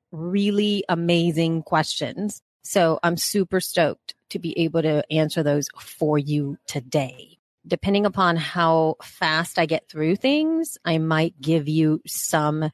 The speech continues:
really cool insight of a, like, the beginnings of a really neat marketing your podcast stuff that I started to work on. It's kind of, like, in a spreadsheet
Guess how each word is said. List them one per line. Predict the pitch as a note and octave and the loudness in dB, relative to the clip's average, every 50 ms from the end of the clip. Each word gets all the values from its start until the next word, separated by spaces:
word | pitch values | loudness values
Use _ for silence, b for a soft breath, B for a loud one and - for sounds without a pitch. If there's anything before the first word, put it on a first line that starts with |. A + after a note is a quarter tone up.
| _ - | _ -4
really | D#3 E3 F#3+ F3 F3+ F3 | 0 2 2 2 2 -2
cool | - - - F3 E3 - | -2 -2 0 0 0 0
insight | - E3+ D#3+ E3 E3+ - - F#3+ E3+ D#3+ E3+ F3 - - _ | 2 2 2 2 0 0 0 0 2 2 2 0 -2 -4 _
of | - D#3 D#3 D3+ D3 D3+ D3+ C#3+ C#3 D#3+ _ - | -2 0 0 2 0 0 -2 -4 -6 -10 _ -6
a, | D#3+ D3+ D3+ D3 D3 C#3+ C#3+ C#3+ C#3+ C#3+ C#3 - _ _ _ _ _ _ _ _ _ _ _ _ _ - - | -4 -2 -2 -2 -2 -2 -4 -4 -6 -6 -10 -12 _ _ _ _ _ _ _ _ _ _ _ _ _ -16 -8
like, | E3+ D#3 C#3+ - | -6 -6 -2 -2
the | F#3 | 0
beginnings | D#3 E3+ D#3 C#3 F3 D#3 E3 E3+ F3 F3 E3+ F3+ | 0 0 -2 0 0 2 2 2 2 2 2 0
of | F3 D#3 | 2 2
a | D#3+ D#3 | 2 0
really | C#3+ D3 D#3 D#3 D#3 D#3 D#3 | 2 2 2 2 2 2 0
neat | D#3 D#3 D#3 D#3 D#3 D3+ C#3+ - - - - G#3+ _ | 0 -2 -2 -2 -2 -4 -4 -8 -12 -14 -14 -18 _
marketing | - D3 D3 C#3+ D3 D3+ D3 D3 D3 - - E3+ D#3 D#3 D#3 D3+ D3+ D3+ D3 | -10 -8 -4 -2 -2 0 0 0 -2 -2 -4 -2 0 0 0 0 0 0 0
your | D3+ D3 C#3+ | 0 -2 -2
podcast | - - - C3+ C#3+ - - - - G3 G3 G#3 G3+ | -4 -8 -8 -8 -8 -8 -8 -8 -4 -2 -2 -2 -4
stuff | - - - - A#3+ B3+ C4 - - - | -6 -10 -4 -2 -2 -2 -2 -4 -4 -4
that | B3+ B3 | 0 0
I | B3 B3 | 0 0
started | A#3 - C4 B3+ B3+ C4 | 0 0 0 0 2 2
to | C4+ C4 | 0 0
work | A#3+ C4 C4+ C4+ B3+ - | 0 0 0 -2 -2 -2
on. | C4+ C4 C4+ C4+ C4+ C4 A#3+ - | 0 2 2 2 2 2 0 0
It's | - F3+ F3+ E3 - - - - _ _ _ - | -2 -4 -4 -4 -6 -12 -18 -18 _ _ _ -10
kind | - B3+ C4 C4+ | -4 0 0 2
of, | B3+ | 2
like, | A#3 A3 G3+ - | 2 0 0 0
in | F#3 D#3+ | -2 -2
a | D3 | -2
spreadsheet | D3+ - - - - - A3+ A#3 A#3 - - - B3 A#3 | -2 -4 -6 -12 -6 -2 0 0 0 0 -2 -2 -2 -4